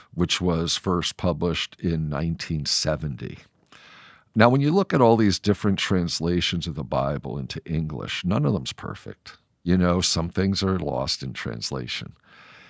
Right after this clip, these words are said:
I think it's really important that there, it be a translation from the original languages, 'cause that's more accurate. So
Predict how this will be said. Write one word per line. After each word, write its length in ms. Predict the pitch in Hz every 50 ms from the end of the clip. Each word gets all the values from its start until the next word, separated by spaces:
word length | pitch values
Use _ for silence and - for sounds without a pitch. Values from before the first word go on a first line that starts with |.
| - _ _ _ _
I 100 | 101 120
think 180 | 135 - 151 127
it's 140 | 113 - -
really 200 | 107 110 107 98
important 500 | 90 - - - 131 117 92 92 - -
that 180 | 92 80 -
there, 220 | 92 90 85 - -
it 100 | 101 82
be 140 | - 101 90
a 60 | 90
translation 840 | - - - 92 90 85 78 - 85 87 92 90 - - 90 82
from 260 | - - - 90 85 87
the 140 | 87 80
original 480 | 69 62 62 73 71 - 73 60 58 53
languages, 800 | 50 58 53 53 57 - - - - - - - - - - - _ _ _ _ _ _ - _ _ _ _ _ _ _
'cause 180 | - 82 80 -
that's 500 | 82 87 95 - - - - - - - _ _
more 240 | - 82 71 62 - -
accurate. 520 | - 62 - - - - - 50 50 - -
So 460 | - - - 80 76 73 69 71